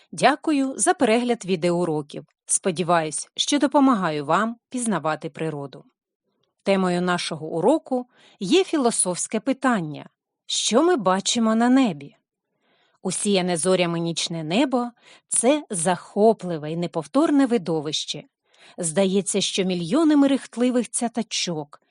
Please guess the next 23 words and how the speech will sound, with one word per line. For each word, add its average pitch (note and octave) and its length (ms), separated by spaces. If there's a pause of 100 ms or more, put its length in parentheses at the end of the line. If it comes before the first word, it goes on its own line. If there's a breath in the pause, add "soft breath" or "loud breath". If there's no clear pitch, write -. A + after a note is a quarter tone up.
(160)
хаотично C4+ 680
розсіяні G3+ 840 (200 soft breath)
в D3+ 100
безмежному A#3 720
космічному E3 680
просторі. C#3+ 680 (560)
Насправді, F#3 840 (440 loud breath)
за A#3 420
найкращих F#3+ 1080
умов A#3+ 380 (300 soft breath)
людина C#4 480
із D4 180
гострим G3 440
зором A#3+ 560 (500)
може F#3+ 320
побачити F3+ 600
на F3 140
всьому E3 420
небі C4 460 (240 soft breath)
приблизно C#4 720
п'ятнадцять G3 840
тисяч G#3 440
зір, A#3+ 400